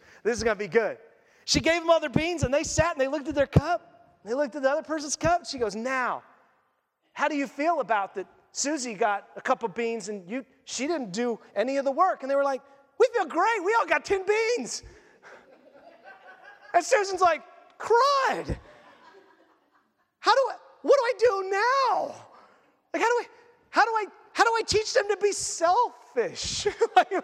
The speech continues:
like, wait a minute. She looked at Joanna and she said, "I think this lesson may be for me and you." <laughs> I think the kids get it.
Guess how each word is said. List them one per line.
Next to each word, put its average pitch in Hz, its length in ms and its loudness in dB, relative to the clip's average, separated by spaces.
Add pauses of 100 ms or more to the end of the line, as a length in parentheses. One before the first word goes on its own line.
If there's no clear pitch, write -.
like, 330 100 0 (1000)
wait 427 220 2
a 330 60 0
minute. 320 440 -2 (460)
She 330 120 -2
looked 339 160 -2
at 320 80 0
Joanna 330 360 2
and 294 100 -4
she 311 100 -4
said, 294 320 -2 (540)
"I 285 60 0
think 453 180 2
this 415 180 -4
lesson 330 280 0
may 311 120 2
be 311 180 0
for 285 200 0
me 302 180 -2
and 302 100 -2
you." 359 260 2
<laughs> - 40 2 (1300)
I 269 120 0
think 403 180 -4
the 453 100 2
kids 370 360 0
get 381 180 2
it. 330 180 -4